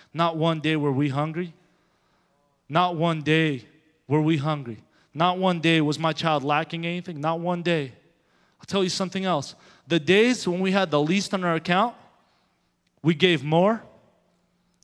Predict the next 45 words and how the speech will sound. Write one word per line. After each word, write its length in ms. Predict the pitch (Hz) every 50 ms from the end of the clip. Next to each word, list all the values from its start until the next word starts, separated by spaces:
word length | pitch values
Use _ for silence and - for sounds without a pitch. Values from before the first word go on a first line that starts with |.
| _ -
and 140 | 156 156 165
I 80 | 160 156
never 300 | 165 180 190 180 202 185
had 320 | 147 151 175 175 170 170
to 80 | - 156
pay 220 | - - 170 170
interest 460 | 165 165 170 165 - - 151 127 - -
this 140 | 139 -
whole 160 | - 156 156 151
year. 240 | 143 135 120 110 - _ _ _ _ _ _ _ _ _ _ _ _ -
Every 260 | 160 175 185 170 196 185
month 300 | 175 165 156 139 - 135
I'd 120 | 123 -
pay 120 | 147 160
off 160 | 160 151 147 147
my 100 | 147 147
credit 280 | - 170 165 160 160
cards. 400 | - 175 170 175 175 - - - _ _ _ _ _ _ _ _ -
I 100 | 147 165
don't 120 | 180 180
know 100 | 175 165
where 240 | 143 139 151 147 139
from. 320 | - - 147 135 123 113 - _ _ _ _ _ _ _ _ -
I 80 | 139
kid 240 | - - 180 190 165
you 100 | 165 180
not. 320 | 170 160 143 127 120 - _ _ _ _ _ _ _ _ _ _ _ _ _ _ _ _ _ _
I 120 | - 175 190
had, 280 | 202 190 170 151 - - _ _ _ _ _ _ _ _ _ _ _ - 123
I'm 160 | 131 160 180
speaking 400 | - - - 226 208 - 175 143
to 80 | 170 156
somebody 340 | - 202 190 185 160 143
here. 280 | 143 - - 156 139 131
You're, 360 | 120 117 151 190 202 175 -
you're 220 | - 175 214 220 180
afraid 460 | 147 - - - 180 185 196 202 -
to 80 | 175
trust 280 | - - 185 185 160 131
God 220 | 156 175 175 170
with 120 | 175 170 -
your 100 | 165 156
finances? 680 | - 175 180 185 190 202 196 196 - 226 226 - - - _ _ _ _ _ _ _ _ _ -
I 100 | 175 202
had, 360 | 220 233 226 214 208 170